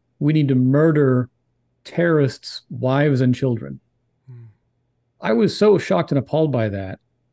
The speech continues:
Speaker 1: But what happened is Trump's poll numbers went up,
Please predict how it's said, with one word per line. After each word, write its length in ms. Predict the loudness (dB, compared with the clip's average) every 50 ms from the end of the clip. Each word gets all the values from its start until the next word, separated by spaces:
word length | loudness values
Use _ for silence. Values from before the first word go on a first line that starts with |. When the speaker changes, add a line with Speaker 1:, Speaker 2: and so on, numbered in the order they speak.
| _ _ _ _ _ -10
Speaker 1:
But 240 | -6 -2 0 0
what 180 | 2 2 0 0
happened 400 | 0 -2 -2 0 0 0 2 2
is 400 | 2 2 2 0 0 -2 -6 -12 _ _ _ _ _ _
Trump's 300 | -8 -2 -2 -2 -2 -4
poll 240 | -6 -4 -2 0 2
numbers 320 | 2 2 2 2 0 0
went 240 | -2 -2 -2 -4 -6 _ _ _ _ -14
up, 260 | -12 -12 -12 -14 _